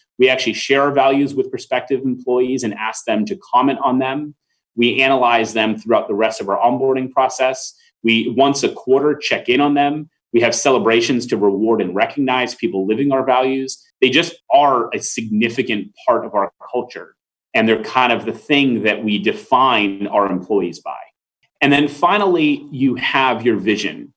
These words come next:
Uh, the way I like to think about vision is picking a very specific point in time and deciding this is where we want to be at that point in time.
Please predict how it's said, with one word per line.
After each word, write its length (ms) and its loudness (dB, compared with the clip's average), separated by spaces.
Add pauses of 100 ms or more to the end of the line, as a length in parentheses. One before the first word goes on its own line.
Uh, 60 -8
the 100 -2
way 140 4
I 180 4
like 200 0
to 100 -4
think 160 -4
about 300 -2
vision 360 -6
is 120 -18
picking 400 -8
a 20 -6
very 240 -2
specific 540 -6
point 180 -6
in 100 -6
time 460 -8
and 100 -6
deciding 640 -2 (200)
this 320 0
is 500 2 (140)
where 240 4
we 160 2
want 260 0
to 80 -4
be 340 -4
at 120 -20
that 160 -4 (120)
point 180 -12
in 80 -20
time. 480 -20